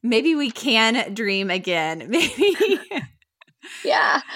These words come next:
Speaker 1: uh,
Speaker 2: I'm,
Speaker 1: goals like
Speaker 2: I'm
Speaker 1: that can
Speaker 2: thinking
Speaker 1: actually happen.
Speaker 2: I'm thinking back to, you know, I think twenty twenty was the year everybody had to go back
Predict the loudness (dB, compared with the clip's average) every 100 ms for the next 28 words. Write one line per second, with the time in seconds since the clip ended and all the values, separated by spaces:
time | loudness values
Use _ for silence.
0 | -8 0 4 6 6 6 6 4 4 2
1 | 6 4 6 4 4 4 2 2 0 2
2 | 0 0 -8 -8 -16 _ _ 2 2 2
3 | 0 2 4 2 0 -2 0 0 0 0
4 | -6 -4 -4 -2 -4 -4 -4 -4 0 2
5 | 2 2 2 0 -2 0 -2 -2 -8 -8
6 | 0 4 6 4